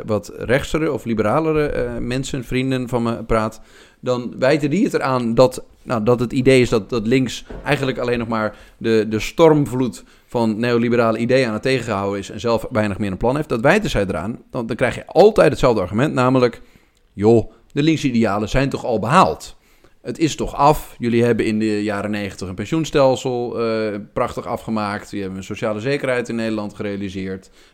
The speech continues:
Ehm, dus de idealen die jullie hadden, die zijn gerealiseerd. Wat piep je nou?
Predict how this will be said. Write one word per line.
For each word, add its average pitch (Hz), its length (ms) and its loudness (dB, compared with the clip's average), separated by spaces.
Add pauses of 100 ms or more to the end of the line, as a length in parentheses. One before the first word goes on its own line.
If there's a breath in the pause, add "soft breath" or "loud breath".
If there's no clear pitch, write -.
Ehm, 98 480 -6
dus 107 280 -4 (280 soft breath)
de 139 220 -2
idealen 185 460 4
die 135 80 4
jullie 127 160 0
hadden, 107 320 -4
die 143 100 -2
zijn 147 280 -4
gerealiseerd. 127 720 2 (140)
Wat 143 180 2
piep 190 220 2
je 190 100 -2
nou? 139 300 -2